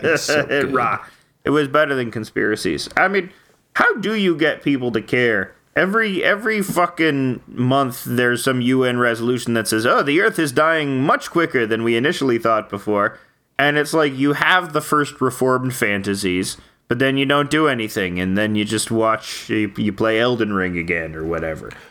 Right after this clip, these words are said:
Speaker 1: Are you gonna play Elden Ring again?
Speaker 2: I might play Elden Ring
Speaker 1: I was
Speaker 2: again.
Speaker 1: thinking
Speaker 2: I might
Speaker 1: about
Speaker 2: be
Speaker 1: it
Speaker 2: getting
Speaker 1: too.
Speaker 2: back into
Speaker 1: I was thinking,
Speaker 2: <laughs>
Speaker 1: I was thinking, I wanna,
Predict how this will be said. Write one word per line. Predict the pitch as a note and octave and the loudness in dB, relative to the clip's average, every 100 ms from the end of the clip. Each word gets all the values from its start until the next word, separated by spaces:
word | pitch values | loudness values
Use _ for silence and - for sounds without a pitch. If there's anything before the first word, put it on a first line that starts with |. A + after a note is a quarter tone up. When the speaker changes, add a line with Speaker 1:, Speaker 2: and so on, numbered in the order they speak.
| - | -6
Speaker 1:
Are | G2 | -4
you | G#2+ | -2
gonna | A#2 G#2+ | -2 -2
play | - G#2 G2+ | -2 -2 0
Elden | G2 A2 C3 | -2 -2 -2
Ring | C3 D3 | -2 -2
again? | D3 E3 F#3 D#3+ - _ _ _ - | -2 -2 0 -2 -6 _ _ _ -4
Speaker 2:
I | B2 | -2
might | B2 A#2 | 0 -2
play | A2+ G2+ | -2 0
Elden | F#2 F#2 F2+ | -2 -2 -4
Ring | - | -4
Speaker 1:
I | G#2+ | -2
was | C#3+ B2+ | -2 -2
Speaker 2:
again. | - G2+ | -2 0
Speaker 1:
thinking | |
Speaker 2:
I | G#2 | 0
might | |
Speaker 1:
about | G#2+ G#2 | 0 -2
Speaker 2:
be | F2+ | -2
Speaker 1:
it | |
Speaker 2:
getting | G2+ | 0
Speaker 1:
too. | F#2+ F#2 | 0 0
Speaker 2:
back | F#2+ | -2
into | F#2+ F2 F#2 - | -4 -4 -6 -8
Speaker 1:
I | |
was | F#2+ - | -8 -4
thinking, | G#2+ A2 | -2 0
Speaker 2:
<laughs> | |
Speaker 1:
I | G#2 G#2+ A2 | 0 0 -2
was | G#2+ | -4
thinking, | C3 A2+ G#2 - - | -4 -2 -4 -6 -6
I | |
wanna, | A2+ A2+ G#2 | -2 -2 -4